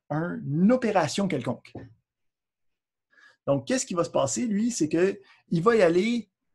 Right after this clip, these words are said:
ok, en ordre. Lui, il va aller toujours regarder en premier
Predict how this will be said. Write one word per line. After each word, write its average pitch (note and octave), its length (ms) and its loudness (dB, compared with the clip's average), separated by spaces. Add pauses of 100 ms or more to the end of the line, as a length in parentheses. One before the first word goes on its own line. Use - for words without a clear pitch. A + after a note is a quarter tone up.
(120)
ok, C3+ 240 -2 (440)
en D3+ 220 4
ordre. D#3 300 2 (160)
Lui, A3+ 300 4
il E3+ 100 2
va D3+ 100 6
aller E3+ 160 6
toujours G#3+ 320 -4
regarder D#3 640 2 (220)
en D3+ 140 0
premier G#3+ 720 0